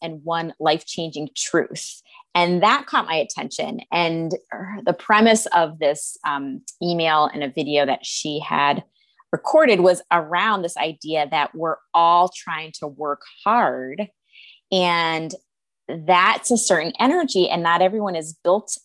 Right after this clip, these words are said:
that way. And you talked about something called the sacral energy center, and seventy percent of us who are either a manifesting generator like you or generator like me have this, like, sacral center. So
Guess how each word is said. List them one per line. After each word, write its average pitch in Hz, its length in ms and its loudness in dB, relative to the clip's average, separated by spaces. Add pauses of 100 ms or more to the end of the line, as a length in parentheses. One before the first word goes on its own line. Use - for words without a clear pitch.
that 135 280 -2
way. 110 280 -8 (520)
And 196 140 4
you 226 120 4
talked 208 380 0
about 196 260 -2
something 180 180 -16
called - 200 -18
the 165 60 -12
sacral 143 580 -2
energy 143 360 -6
center, - 480 -4
and 156 280 -2
seventy 165 380 0
percent 156 380 -2
of 143 140 -4
us 147 380 0 (340)
who 165 120 0
are 156 160 4
either 151 360 0
a 139 300 2
manifesting 214 560 -6
generator 247 400 -2
like 214 220 -2
you 196 120 2
or - 160 -2
generator 165 480 -4
like 147 240 -4
me 214 320 -4
have 202 400 0
this, 254 220 -2
like, 165 160 -6 (340)
sacral 175 340 -6
center. - 320 -8 (100)
So 160 300 -4